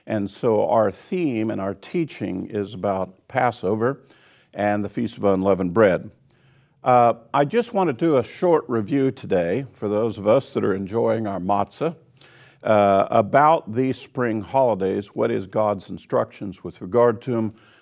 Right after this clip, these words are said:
What is the feast that we're beginning to keep and have been keeping this week? And to give a little bit of, uh, understanding to it and why the Lord has selected these things.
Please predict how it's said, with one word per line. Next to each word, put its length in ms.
What 180
is 140
the 100
feast 440
that 120
we're 140
beginning 540
to 120
keep 480
and 280
have 260
been 220
keeping 500
this 300
week? 380
And 220
to 60
give 180
a 60
little 340
bit 240
of, 240
uh, 220
understanding 840
to 220
it 140
and 320
why 240
the 100
Lord 360
has 260
selected 500
these 240
things. 380